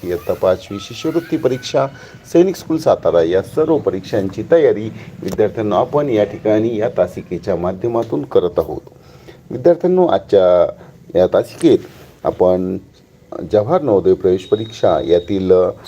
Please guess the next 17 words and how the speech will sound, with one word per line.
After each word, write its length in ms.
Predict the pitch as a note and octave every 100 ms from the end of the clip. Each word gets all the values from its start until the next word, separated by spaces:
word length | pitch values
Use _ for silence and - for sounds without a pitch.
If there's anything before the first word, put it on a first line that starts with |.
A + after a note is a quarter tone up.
| - - F2
जो 140 | G2
मानसिक 440 | F#2+ A2 C3 - F#3
क्षमता 360 | - G#2 F#2+
चाचणी 360 | F#2 F2+ - F#2
हा 160 | F#2 E2+
जो 120 | F#2
विषय 380 | F#2 A2 D#3 D3
आहे, 420 | D3 D#3+ D#3 A2+
या 280 | A2 A2 G#2+ - _ _ -
मानसिक 420 | A2 C3 C3 F#3
क्षमता 340 | - A2+ G2
चाचणी 480 | G2+ B2 A2+ A2+ F2+ D#2 - - -
या 300 | F#2+ D3 D#3
विषयातील 840 | A#2+ G#2+ G#2 F#2 - C#3 A2+ E2+ - - - - -
मालिका 420 | A2 B2 E3 F#3
पूर्ण 320 | - A2+ G#2
करा 360 | G2 F#2+ F2+